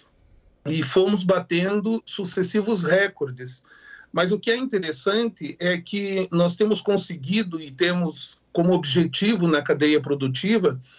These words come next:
exportar excedentes, né? Então, nunca deixar o mercado nacional, é, em segundo plano por causa das exportações, ainda mais que é um produto básico, né? Então, alguns feijões que,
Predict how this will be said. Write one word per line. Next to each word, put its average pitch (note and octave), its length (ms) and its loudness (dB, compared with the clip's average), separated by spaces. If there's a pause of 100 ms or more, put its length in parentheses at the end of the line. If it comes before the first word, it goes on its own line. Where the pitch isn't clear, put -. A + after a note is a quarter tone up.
(380)
exportar E3 640 2 (140)
excedentes, F3 1300 -2
né? C#3+ 160 0
Então, F3+ 560 0
nunca G#3+ 440 2
deixar F#3 640 0 (580)
o D#3+ 100 -2
mercado F3 640 0
nacional, D#3+ 1000 -2
é, D#3 280 4
em F3 120 0
segundo E3+ 520 -2
plano G#3 500 2 (240)
por F#3 160 -2
causa F#3 320 2
das F3 180 -2
exportações, D3+ 960 -2 (340)
ainda D3 200 2
mais D#3+ 240 0
que F3+ 80 0
é - 20 2
um E3+ 80 0
produto F#3+ 400 -2
básico, D#3 580 0
né? D#3+ 280 -8 (600)
Então, F#3 320 2
alguns G3 400 2
feijões F#3+ 800 0
que, F#3 420 -2